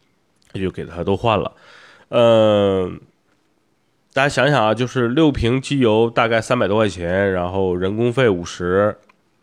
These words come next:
然后就是认识的修理厂嘛，然后这个机滤和空气滤芯儿加到一起一百块钱，所以总共一百五十块，呃，就完事儿了，就，就，就是一百五加三百，四百五。那这是一个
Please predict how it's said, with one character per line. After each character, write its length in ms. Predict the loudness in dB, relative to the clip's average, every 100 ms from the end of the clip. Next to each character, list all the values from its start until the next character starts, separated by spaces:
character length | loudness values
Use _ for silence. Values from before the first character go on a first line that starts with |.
| _ -16
然 20 | -10
后 260 | -10 -10 -10
就 120 | -8
是 200 | -6 -8 -12 _ -4
认 180 | -2
识 120 | 0 -2
的 80 |
修 120 | -2 0
理 80 |
厂 240 | 0 -2 -4
嘛， 80 | -12 -14 -20 -20 -20 -20 _
然 160 | -8
后 140 | -6 -4
这 120 | -2
个 480 | 0 0 0 -2 -4 -12 -20 _
机 120 | -2 2
滤 520 | 4 4 2 -2 -10 _ _ _ _
和 240 | -8 -6
空 180 | -4 -4
气 140 | 0 2
滤 160 | 2
芯 160 | 0 -4
儿 40 |
加 180 | 0 2
到 100 | 2
一 40 |
起 120 | 0 -6
一 100 | -6
百 140 | -6
块 120 | -8
钱， 280 | -10 -8 -8
所 160 | -4 -6
以 80 |
总 160 | -6 -8
共 120 | -6
一 100 | -2
百 100 | 0
五 60 | -2
十 100 | -2
块， 220 | -2 -2 -10 -20 -20 -20 -20 _
呃， 320 | -10 -8 -8 -8
就 120 | -8
完 120 | -4
事 80 | -2
儿 80 | -2
了， 100 | -4 -20
就， 120 | -18 -12
就， 160 | -10
就 140 | -10 -8
是 120 | -6
一 100 | -4
百 180 | 0 2
五 180 | 0 -2
加 380 | -4 -2 0 -2
三 200 | -2 -2
百， 220 | -4 -8
四 160 | -6
百 140 | -2 0
五。 260 | -2 -6 -18 _ _ _ _ _ _ _
那 40 | -6
这 120 | -4
是 160 | -2 -2
一 120 | -2
个 520 | 0 2 4 2